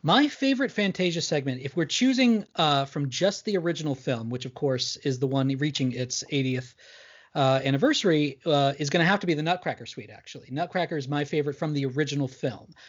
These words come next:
I think it's the one that, um, best recontextualizes its music in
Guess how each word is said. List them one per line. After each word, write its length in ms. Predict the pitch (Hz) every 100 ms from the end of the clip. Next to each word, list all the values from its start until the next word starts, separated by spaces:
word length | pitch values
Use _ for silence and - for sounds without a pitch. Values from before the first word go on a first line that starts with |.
| - _
I 80 | 143
think 140 | 151
it's 100 | 147
the 100 | -
one 280 | 147 151 151
that, 240 | 143 135 - -
um, 440 | 135 127 117 117 - _ _ _ _ _ _ _
best 360 | 175 208 - 151 151 185 - 147 - 151 -
recontextualizes 840 | - 170 160 160 165 160 165 165 -
its 240 | - 131 -
music 500 | 135 143 180 180 -
in 400 | 156 135 131 135